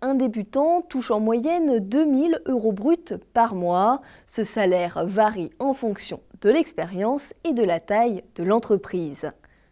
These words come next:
Les experts comptables, eux, gagnent beaucoup plus. Ils sont à la fois comptables et conseillers.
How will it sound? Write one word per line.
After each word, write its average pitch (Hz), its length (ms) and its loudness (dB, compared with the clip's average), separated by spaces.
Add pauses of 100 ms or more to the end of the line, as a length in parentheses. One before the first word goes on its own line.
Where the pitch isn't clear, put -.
(120)
Les 220 180 2
experts 330 360 2
comptables, 320 760 4
eux, 339 300 2
gagnent 262 540 2
beaucoup 294 440 4
plus. 254 540 2 (400)
Ils 208 180 0
sont - 360 -4
à 190 100 2
la 175 140 6
fois - 420 -4
comptables 185 640 2 (120)
et 160 100 -8
conseillers. 233 840 0